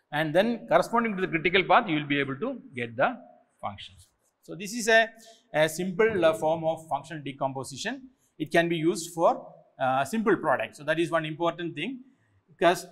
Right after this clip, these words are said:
a product which has got only a single critical function or sing-, single critical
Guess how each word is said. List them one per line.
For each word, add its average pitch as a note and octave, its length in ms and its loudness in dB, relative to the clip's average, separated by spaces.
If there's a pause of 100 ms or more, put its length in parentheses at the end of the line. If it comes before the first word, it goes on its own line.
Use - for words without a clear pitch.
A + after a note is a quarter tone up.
a F3 60 -4
product F3+ 420 4
which F3+ 140 -4
has F3+ 140 -2
got E3+ 280 0
only E3+ 360 0
a D#3+ 320 0
single G#3+ 520 -6
critical E3+ 520 2 (1200)
function C#3+ 600 -6 (680)
or C#3 120 -2
sing-, E3 380 -6
single F#3 340 -4
critical D#3+ 420 -4